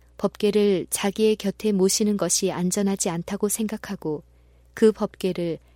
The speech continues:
지금 있는 그곳에 두기로 결심하였다. 가까운 곳에 법궤를 안치할 장소를 발견했으니 그곳은 가드 사람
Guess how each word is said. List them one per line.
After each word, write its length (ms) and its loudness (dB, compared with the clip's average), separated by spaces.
지금 320 4
있는 260 2
그곳에 460 0
두기로 460 -6
결심하였다. 880 -4
가까운 440 4
곳에 360 6
법궤를 560 4
안치할 500 2
장소를 540 0
발견했으니 920 -2
그곳은 640 2
가드 320 0
사람 540 0